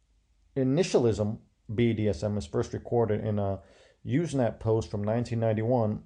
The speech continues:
a-, and is interpreted as a combination of the abbreviations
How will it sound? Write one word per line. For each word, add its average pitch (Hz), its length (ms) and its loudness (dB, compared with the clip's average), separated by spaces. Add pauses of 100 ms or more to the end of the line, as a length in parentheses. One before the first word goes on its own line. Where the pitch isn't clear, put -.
a-, - 260 0
and 190 220 0
is 147 180 0
interpreted 120 560 -2
as 107 100 0
a 110 60 -4
combination 110 560 -2
of 107 80 -4
the 98 60 -2
abbreviations 101 680 -4